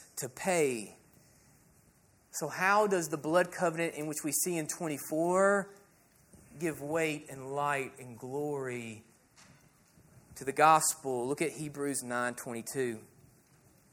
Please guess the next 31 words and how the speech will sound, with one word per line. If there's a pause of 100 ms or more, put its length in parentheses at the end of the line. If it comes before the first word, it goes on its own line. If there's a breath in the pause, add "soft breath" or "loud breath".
(1160 soft breath)
"Indeed,
under
the
law,
almost
everything
is
purified
with
blood. (1200 soft breath)
And
without
the
shedding
of
blood, (200 soft breath)
there
is
no
forgiveness
of
sin." (180 loud breath)
This
is
a
reality
that
we
have
to
accept.